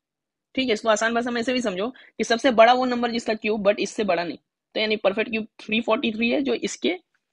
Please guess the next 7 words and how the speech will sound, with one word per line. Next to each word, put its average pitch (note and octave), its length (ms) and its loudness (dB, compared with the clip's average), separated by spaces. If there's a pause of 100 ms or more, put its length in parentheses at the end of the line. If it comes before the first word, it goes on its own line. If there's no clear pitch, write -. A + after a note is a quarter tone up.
just A3+ 240 2
पहले A3 340 4
परफेक्ट F#3 380 2
क्यूब B2+ 180 -2
है। - 100 -20 (1200)
ठीक B3 160 2
है, E3+ 80 -4